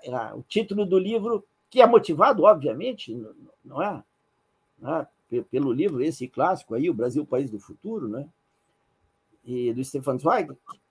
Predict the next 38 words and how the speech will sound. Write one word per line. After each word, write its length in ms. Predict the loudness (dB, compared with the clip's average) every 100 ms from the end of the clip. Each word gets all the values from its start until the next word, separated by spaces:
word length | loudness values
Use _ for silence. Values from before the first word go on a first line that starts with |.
| _ _ _
que 220 | -6 6
e-, 320 | 12 12 12 8
era 200 | 8 8
uma, 300 | 10 8 8
uma, 280 | 6 4 4
um, 580 | 0 -4 -6 -8 -8
um 80 | -2
grande 240 | 2 4 4
admirador, 760 | 2 2 4 4 2 2 0
né? 300 | -4 -6 -6
E, 200 | -8 -12 -16
e 60 |
que 180 | -10 -4
acreditava 680 | -4 -4 -8 -6 -2 2 0
muito 240 | -2 -8
nas 120 | -8
potencialidades 800 | -6 -6 -6 -2 -2 2 2 0
do 120 | -4
nosso 260 | -4 -4 0
país, 180 | 0 0
especialmente 880 | -4 -2 0 2 4 4 2 -4 -4
do 100 | -4
ponto 280 | -2 -2 -4
de 80 |
vista 300 | -6 -2 0
dos 300 | 0 -2 -4
regimes 440 | 2 2 2 -4 -6
de 120 | -4
convivência, 680 | 0 0 0 0 0 0 -4
da 140 | -8
sociabilidade 840 | -6 -4 -4 0 0 2 4 4 6
amável 540 | 8 10 10 8 2
que 120 | -2
ele 80 | -6
encontrava 520 | -4 -4 0 0 2
no 120 | 0 2
país, 480 | 4 4 0 -8
tá? 240 | _ -12